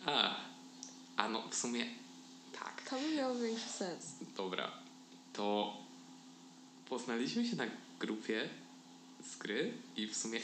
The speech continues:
Speaker 1: ja tam niechętnie dołączałem. Napisała do mnie jakaś Kornelia. <laughs> No i ta Kornelia, czy chce na grupę, bo tam z gry w ogóle fajnie zainteresowany.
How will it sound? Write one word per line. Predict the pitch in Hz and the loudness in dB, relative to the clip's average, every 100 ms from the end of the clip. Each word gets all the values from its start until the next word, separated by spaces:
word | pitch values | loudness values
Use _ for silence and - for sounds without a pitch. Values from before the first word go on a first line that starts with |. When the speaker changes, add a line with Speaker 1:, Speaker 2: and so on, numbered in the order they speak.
| - | 2
Speaker 1:
ja | 113 123 | 2 2
tam | - 123 123 | 0 -2 -2
niechętnie | 120 123 113 - | -2 -2 -2 -4
dołączałem. | 110 113 107 107 - 107 131 240 - - - - - - | -2 0 0 0 0 2 2 2 -2 -8 -8 -8 -8 -4
Napisała | 110 - 170 180 | 0 2 4 6
do | 165 | 4
mnie | 160 156 | 4 4
jakaś | 143 135 131 - | 6 6 8 6
Kornelia. | - 123 120 117 98 92 - | 4 2 6 6 8 8 10
<laughs> | - - - - - - - - - - - - - - 370 294 240 220 202 - | 10 10 10 8 6 8 8 8 2 -2 -2 0 0 6 6 8 8 8 6 4
No | - 151 | 6 8
i | 240 233 | 10 8
ta | 190 165 | 10 8
Kornelia, | 165 151 156 170 156 | 10 10 10 8 8
czy | 147 | 6
chce | 139 - | 4 6
na | 127 104 | 8 8
grupę, | 113 156 135 | 6 6 6
bo | 117 | 6
tam | 110 98 101 | 4 4 2
z | |
gry | - 143 | 4 4
w | 151 | 4
ogóle | 113 117 123 120 110 | 4 4 4 4 2
fajnie | 113 120 131 120 | 2 2 4 2
zainteresowany. | 110 104 104 117 - 101 104 117 117 | 2 2 2 0 -2 0 0 0 0